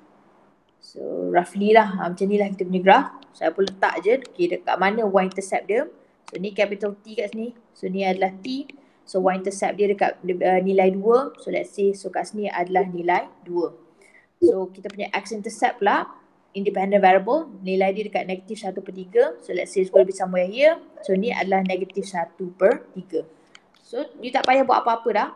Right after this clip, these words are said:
So, kita tahu ni sekarang adalah, uh, linear graph. So, kita jadi, uh, cross kedua-dua, uh, titik ni. All we have to do is draw a straight line. So, ni adalah kita punya graph T sama dengan enam T tambah dua.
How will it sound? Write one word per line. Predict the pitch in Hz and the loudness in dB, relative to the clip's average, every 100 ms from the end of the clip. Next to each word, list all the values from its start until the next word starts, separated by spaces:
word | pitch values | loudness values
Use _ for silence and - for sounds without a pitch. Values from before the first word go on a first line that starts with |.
| - | -18
So, | _ 185 | _ -16
kita | - 233 | -12 -6
tahu | 233 247 277 240 | -4 -2 -6 -10
ni | 240 | -14
sekarang | - 208 220 220 - | -8 -6 -6 -8 -10
adalah, | 190 196 214 311 - _ _ - - _ _ _ | -8 -4 -4 -4 -10 _ _ -20 -20 _ _ _
uh, | 180 185 196 | -2 0 0
linear | 226 269 233 | -4 -4 0
graph. | 190 240 - - _ - | 2 0 -2 -10 _ -20
So, | - 214 196 | -12 -10 -10
kita | - 285 294 285 - - _ - | 0 4 4 2 -6 -20 _ -8
jadi, | 208 220 220 - 214 | -2 -2 -4 -4 2
uh, | 214 214 214 - | 4 4 2 -2
cross | - 285 285 - | 0 0 0 -6
kedua-dua, | 240 226 226 226 226 - - 220 | -4 -2 -2 0 -2 -2 -6 -2
uh, | 214 | 0
titik | 214 214 220 | -2 -8 -4
ni. | 202 277 415 427 - _ _ _ | -2 -4 -6 -10 -12 _ _ _
All | 196 226 | -4 -2
we | 247 | -2
have | 226 | -4
to | 233 | -4
do | 214 220 - | -2 0 0
is | 202 185 | -2 -2
draw | 202 196 190 | 4 6 6
a | 175 | -2
straight | - 202 214 - - | -6 -2 -2 -2 -8
line. | 170 165 - | -8 -8 -12
So, | - 170 | -16 -14
ni | 196 285 | -8 -6
adalah | - 190 196 190 | -4 -2 2 0
kita | - - 190 | -2 -8 -6
punya | 190 185 | -4 -2
graph | 254 269 - - - - | 4 6 4 -2 -16 -14
T | 220 220 | -12 -8
sama | 202 190 | -4 0
dengan | 190 190 185 | 2 2 2
enam | 180 185 - | -2 -4 -10
T | 180 | -6
tambah | 165 165 185 - - | -4 2 0 0 -6
dua. | 175 165 | -6 -6